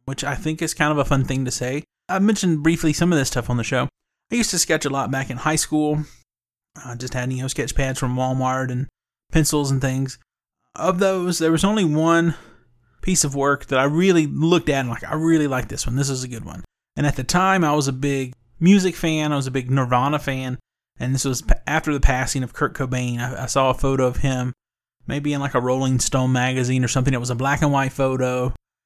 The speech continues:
And I really thought that was a, a cool image. And I sketched that out. And this is probably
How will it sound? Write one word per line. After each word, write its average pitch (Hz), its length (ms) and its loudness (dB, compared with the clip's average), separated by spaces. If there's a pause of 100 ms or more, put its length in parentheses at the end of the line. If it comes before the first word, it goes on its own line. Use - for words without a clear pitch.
(240)
And 131 360 -2
I 113 100 -4
really 139 280 2
thought 131 220 0
that 127 80 0
was 123 120 -4
a, 120 200 -8
a - 60 -8
cool 143 340 0
image. 170 560 0 (380)
And 131 100 -4
I 127 100 -4
sketched - 320 -2
that 131 160 -2
out. 107 220 -10
And 143 120 2
this 175 140 2
is 185 100 0
probably 156 720 6